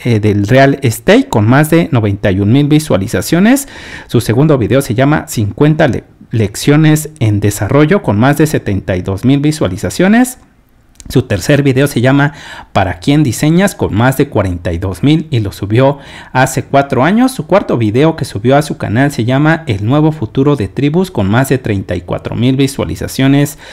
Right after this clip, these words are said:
y también lo subió hace cuatro años. Y su quinto video que subió a su canal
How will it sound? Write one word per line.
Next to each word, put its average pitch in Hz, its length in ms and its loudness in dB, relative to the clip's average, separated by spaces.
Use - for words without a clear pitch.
y 107 80 -2
también 110 360 0
lo 135 100 0
subió 127 420 0
hace 147 300 0
cuatro 143 400 0
años. 233 360 0
Y 269 180 4
su 277 300 0
quinto 240 320 0
video 143 320 0
que - 80 -12
subió 135 300 0
a 160 60 2
su - 160 -10
canal 139 420 0